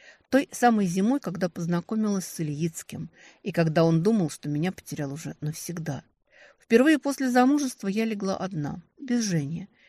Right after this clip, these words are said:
Не сомкнув глаз, провалялась до половины одиннадцатого,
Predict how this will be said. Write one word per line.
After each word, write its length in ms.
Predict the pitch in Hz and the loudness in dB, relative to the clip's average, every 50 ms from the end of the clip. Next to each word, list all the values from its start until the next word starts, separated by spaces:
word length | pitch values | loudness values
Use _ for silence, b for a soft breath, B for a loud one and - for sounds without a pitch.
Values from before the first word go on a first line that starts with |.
| b b b | b b b
Не 120 | - 202 220 | -2 -2 -2
сомкнув 500 | - - 262 269 269 339 349 349 294 262 | 4 4 4 4 4 2 2 0 0 0
глаз, 320 | 233 269 294 320 - - - | 2 2 2 2 2 -2 -6
провалялась 500 | - 233 220 226 233 254 294 285 269 240 | -6 -4 -2 0 0 2 2 0 0 -2
до 100 | 226 202 | -6 -8
половины 440 | - - 196 208 214 240 240 233 220 | -6 -4 -2 -2 -2 0 0 0 0
одиннадцатого, 880 | 208 190 160 151 160 156 160 160 - - - _ - 156 175 160 160 | 0 -2 -2 -2 -2 -2 -2 -4 -8 -14 -20 _ -12 -8 -8 -8 -8